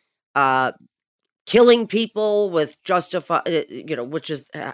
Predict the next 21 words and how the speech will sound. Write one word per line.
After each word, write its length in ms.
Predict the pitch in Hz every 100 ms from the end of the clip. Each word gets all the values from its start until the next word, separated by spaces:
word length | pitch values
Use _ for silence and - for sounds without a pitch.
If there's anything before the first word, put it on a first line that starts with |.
| -
how 180 | - 143
the 80 | 143
Holocaust 640 | - 302 311 - 254 240
happened, 340 | 233 220 202 180
how 120 | 151
systemic 640 | 151 156 - 165 160 - -
racism 560 | 233 285 269 220 240
exists. 480 | 226 180 196 202 -
It's 180 | 165 - -
all 280 | 180 196
from 220 | 190 185 170
this, 260 | 170 - - _ _ _ _ _ _ _ _ _ _ -
uh, 140 | 151
psychological 840 | 156 208 196 196 180 170 143 165 151
warfare 580 | 165 185 190 175 156
and 160 | 151 147
dehumanization 1040 | 170 170 147 185 165 151 135 160 147 151
of 100 | 139
the 160 | 143 -
other 240 | 143 131
side. 520 | - 175 180 139 131